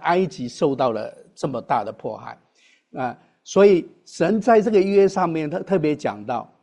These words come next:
如果说以色列民愿意顺服他的话，守他的约的话，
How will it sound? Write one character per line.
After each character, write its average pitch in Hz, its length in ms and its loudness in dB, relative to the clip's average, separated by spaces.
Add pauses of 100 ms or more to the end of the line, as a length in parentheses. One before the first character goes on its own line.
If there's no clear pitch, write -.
(220)
如 269 220 2
果 208 160 8
说 233 180 6
以 185 160 2
色 220 140 4
列 220 200 6
民 170 420 2
愿 220 200 2
意 196 80 0
顺 202 340 2
服 151 180 -4
他 185 200 0
的 160 120 0
话， 175 320 0
守 139 240 -4
他 180 180 -2
的 175 120 4
约 202 200 6
的 165 140 2
话， 165 340 -2